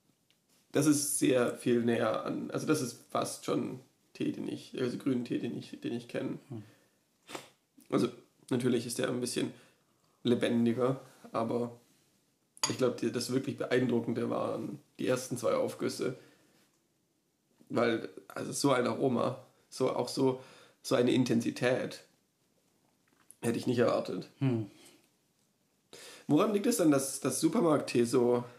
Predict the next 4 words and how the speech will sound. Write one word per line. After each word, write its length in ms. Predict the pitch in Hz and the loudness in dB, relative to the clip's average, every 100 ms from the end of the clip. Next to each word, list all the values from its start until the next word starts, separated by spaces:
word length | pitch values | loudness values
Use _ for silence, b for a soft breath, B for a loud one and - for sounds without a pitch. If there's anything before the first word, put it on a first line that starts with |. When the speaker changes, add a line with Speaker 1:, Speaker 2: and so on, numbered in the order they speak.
| B _ _ | B _ _
Speaker 1:
so 680 | - - 131 120 120 - - - - | -14 -2 0 2 0 -2 -8 -12 -2
wenig 420 | 123 127 151 143 | 0 4 4 2
intensiv 540 | 131 131 117 127 - | -4 -4 -4 -6 -8
schmeckt 500 | - - - - - | -8 -6 -6 -10 -20